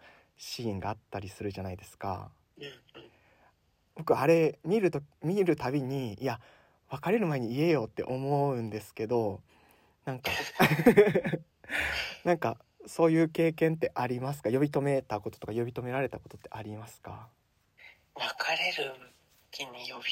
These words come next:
Speaker 2: 止める？
Speaker 1: なんか、「解散、ここで解散ね」って言って、「じゃあ、またね」ってなっていって、その片方が例えば、あ、周平君が例えば、電車の地下鉄の方に乗って階段降りていきました。もう片方は電車使わないんで、そのまま、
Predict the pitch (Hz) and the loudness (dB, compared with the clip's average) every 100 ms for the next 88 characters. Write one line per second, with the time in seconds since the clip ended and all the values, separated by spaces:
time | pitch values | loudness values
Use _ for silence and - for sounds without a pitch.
0 | - - - - - - - - 143 - | 0 0 2 0 -2 -6 -16 -6 -4 0
1 | - 156 160 147 147 151 131 - 135 - | 4 4 4 2 4 6 6 2 -4 -4
2 | 131 131 131 131 107 - 113 107 120 107 | -4 -2 -2 -2 -4 -6 -2 0 0 0
3 | 113 127 120 107 110 107 113 - 113 117 | -4 -6 -6 -4 -4 -4 -6 -8 -8 -10
4 | _ 104 107 117 _ _ _ _ _ 117 | _ -4 -4 -8 _ _ _ _ _ -2
5 | 110 - 104 104 117 120 104 104 104 95 | -2 -6 -12 -10 -6 -6 -4 -6 -4 -6
6 | - - - _ - 117 139 143 - 123 | -10 -20 -20 _ -10 -4 -2 -2 -4 -6
7 | 175 - _ _ _ - 117 120 117 117 | -6 -12 _ _ _ -4 -2 -2 -6 -6
8 | 107 104 - - _ - - 104 - 107 | -6 -8 -14 -20 _ -12 -10 -10 -10 -10
9 | 101 104 104 _ - 98 98 - 110 104 | -6 -8 -8 _ -6 -6 -6 -8 -6 -4
10 | 117 107 101 95 95 92 87 - 90 127 | -6 -8 -10 -12 -12 -12 -12 -14 -10 -6
11 | 127 120 92 - _ 107 101 - 107 107 | -4 -2 -4 -6 _ -8 -8 -10 -8 -6
12 | 92 90 101 95 | -8 -8 -8 -8